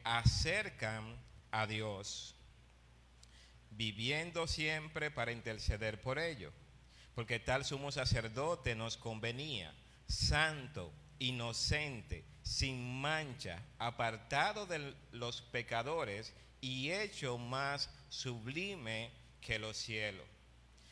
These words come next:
que no tiene necesidad cada día, como aquellos sumos sacerdotes, de ofrecer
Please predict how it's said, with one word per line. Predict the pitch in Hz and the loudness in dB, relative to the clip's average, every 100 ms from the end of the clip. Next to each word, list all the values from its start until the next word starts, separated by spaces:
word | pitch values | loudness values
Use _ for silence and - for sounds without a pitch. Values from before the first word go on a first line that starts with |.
| - | -14
que | - 123 | -4 -2
no | 127 139 | 0 -2
tiene | 147 147 | -2 -2
necesidad | 147 143 139 - 131 127 135 135 | -2 -4 -4 -4 0 2 2 0
cada | 127 131 | 2 2
día, | 117 143 180 165 131 | 0 -2 -2 0 0
como | 131 123 | -4 -4
aquellos | 117 123 123 131 123 - - | -4 -4 -4 -4 -8 -16 -12
sumos | - - 180 208 | -6 -4 -4 -4
sacerdotes, | 170 151 135 120 117 139 143 151 156 - - - | -2 -2 -2 -2 -4 -4 -4 -8 -10 -12 -18 -4
de | 123 | -2
ofrecer | 123 123 117 - 139 151 | -2 -2 -2 0 0 -2